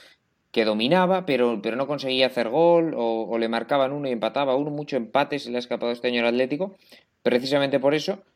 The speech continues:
pero parecía que, que esa faceta ya la habían corregido después del,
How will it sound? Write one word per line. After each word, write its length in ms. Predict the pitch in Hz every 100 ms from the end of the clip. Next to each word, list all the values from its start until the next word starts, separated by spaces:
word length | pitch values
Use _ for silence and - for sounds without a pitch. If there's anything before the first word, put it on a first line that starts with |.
| _ _
pero 240 | 117 113
parecía 420 | 120 120 151 160
que, 200 | 160 135
que 80 | -
esa 240 | 147 156 143
faceta 400 | 143 143 143 147
ya 160 | 139
la 200 | 143 135
habían 420 | 131 131 127 123
corregido 760 | 120 123 117 113 - 120 92 87
después 480 | 90 - 104 104 98
del, 440 | 95 92 92 92